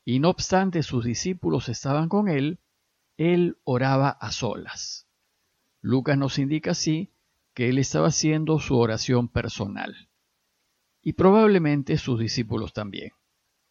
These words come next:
Con mucha frecuencia, Lucas nos presenta a Jesús en oración, confrontándolo todo con su Padre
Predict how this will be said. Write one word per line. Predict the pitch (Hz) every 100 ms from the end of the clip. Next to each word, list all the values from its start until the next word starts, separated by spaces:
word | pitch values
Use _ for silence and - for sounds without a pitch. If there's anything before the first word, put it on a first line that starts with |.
| _ _ _ _ _ _
Con | - 165
mucha | 254 - 233
frecuencia, | 170 156 151 127 - 135 139 -
Lucas | 160 180 170 147
nos | 139
presenta | - 127 - 156 156 143
a | 123
Jesús | 127 - 175 175 165
en | 156
oración, | 147 135 127 113 - _ _ _ _ _ _ _ _ _
confrontándolo | 110 117 - 117 120 160 165 147 139 131
todo | - 190 180
con | 151 139
su | - 120
Padre | - 143 113 110 113